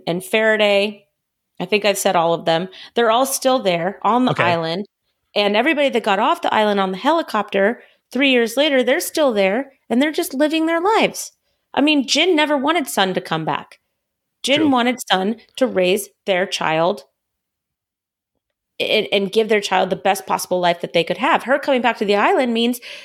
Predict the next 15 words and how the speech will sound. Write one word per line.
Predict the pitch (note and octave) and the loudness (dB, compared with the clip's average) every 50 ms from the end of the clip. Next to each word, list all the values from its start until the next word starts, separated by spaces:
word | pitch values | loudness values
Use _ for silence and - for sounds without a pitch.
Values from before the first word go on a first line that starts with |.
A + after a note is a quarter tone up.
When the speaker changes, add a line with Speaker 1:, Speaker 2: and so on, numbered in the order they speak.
| - - _ - | -20 -20 _ -2
Speaker 1:
that | B3 B3 - - - - _ _ - | -2 -2 -2 -2 -6 -20 _ _ -4
she's | - - - C#4+ C#4+ C#4 | 0 0 2 2 2 2
abandoning | C#4 A3 A#3+ C4 C4 C4+ C4+ D4 C4+ C#4+ C#4+ C4+ A#3+ G3 | 0 0 2 2 2 2 2 2 2 4 2 2 2 2
their | A#3 A#3+ C4+ | 2 2 2
child, | C4 - - D4+ F#4+ C#5 A4+ C#4+ - - - - - _ _ - | 0 -2 -2 0 0 0 2 0 -2 -4 -8 -10 -16 _ _ -2
which | C4+ C4 D#4 | 0 2 2
is | C#4 A#3 | 2 2
exactly | C4+ G#3+ A3+ G3+ A#3+ C4+ D#4 - - D#4 C#4 | 2 -2 0 0 0 0 0 0 0 -2 -2
what | B3+ C4 C4 - | 0 0 0 -2
Jin | - B3 B3 B3+ | 0 0 2 2
didn't | B3+ B3+ B3 B3 A#3+ | 4 2 2 2 0
want | A#3 A#3 A#3+ - | 0 -2 -2 -2
to | B3+ | -4
happen. | A#3+ C4 E4 G4 F#4+ - - - G#3 _ - - - - - | -2 -2 -2 -2 -2 -4 -6 -6 -8 _ -18 -18 -16 -16 -12
Saeed, | - - - B3 B3 C4 D4 F#4+ A4 F4+ D4 D4+ D4 | -8 0 2 4 4 4 4 4 2 2 2 -2 -4